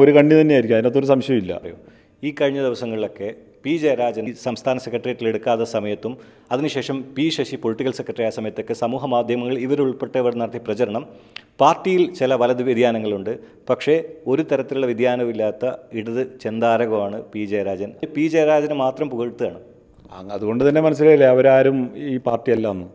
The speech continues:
Speaker 1: കാരണം ഒരു സി പി എമ്മിൽ പ്രവർത്തിച്ചുകൊണ്ടിരിക്കുന്ന ഒരു നേതാവിനെ പുകഴ്ത്താനും ഒരു നേതാവിനെ ഇകഴ്ത്താനും, ആ,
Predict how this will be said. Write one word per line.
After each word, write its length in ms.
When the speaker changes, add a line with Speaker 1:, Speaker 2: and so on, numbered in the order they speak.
Speaker 1:
കാരണം 280
ഒരു 120
സി 120
പി 120
എമ്മിൽ 280
പ്രവർത്തിച്ചുകൊണ്ടിരിക്കുന്ന 880
ഒരു 180
നേതാവിനെ 460
പുകഴ്ത്താനും 540
ഒരു 160
നേതാവിനെ 440
ഇകഴ്ത്താനും, 680
ആ, 40